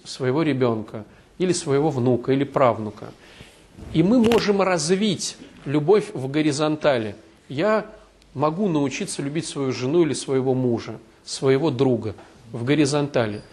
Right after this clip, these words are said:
Наверх у нас, ну, то есть нереально. И заповеди — это те вещи, которые маяки. То есть нам не выполнить заповедь – это, ну,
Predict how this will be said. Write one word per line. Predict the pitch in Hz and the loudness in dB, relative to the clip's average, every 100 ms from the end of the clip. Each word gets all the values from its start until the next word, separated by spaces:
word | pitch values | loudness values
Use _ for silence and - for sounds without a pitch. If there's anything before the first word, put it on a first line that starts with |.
| - - - | -20 -20 -6
Наверх | 135 151 214 269 - - | 0 2 2 -2 -6 -8
у | 165 | -4
нас, | 196 - - - - - - | -2 -4 -10 -14 -20 -20 -10
ну, | - 190 151 110 - - - - - | -4 0 0 -2 -6 -14 -14 -14 -10
то | - | 0
есть | 143 131 - - | 2 2 0 2
нереально. | 170 196 156 110 98 104 - - - - - - - - - | 4 6 4 4 -2 -10 -16 -20 -20 -20 -20 -20 -20 -20 -6
И | 156 | 0
заповеди — | 131 247 247 165 147 147 | 2 2 4 2 4 0
это | 165 | -2
те | - 170 | -2 0
вещи, | 170 240 - 160 | 2 0 0 -2
которые | 127 139 - 190 180 165 156 - - - - - - - | 0 -2 2 2 4 4 2 -2 -12 -20 -20 -20 -16 -4
маяки. | 147 165 175 175 170 123 - - - - - - - - - - - | 0 2 2 0 0 0 -2 -14 -20 -20 -20 -20 -20 -20 -20 -20 -2
То | 139 | 0
есть | 135 - - - | 2 0 -4 -2
нам | 165 202 165 | 2 2 4
не | 185 | 4
выполнить | 214 220 139 135 131 | 2 2 0 2 0
заповедь – | 131 131 120 113 107 | 2 0 0 -6 -6
это, | 127 135 127 120 - | -6 -2 -2 -2 -6
ну, | - | -6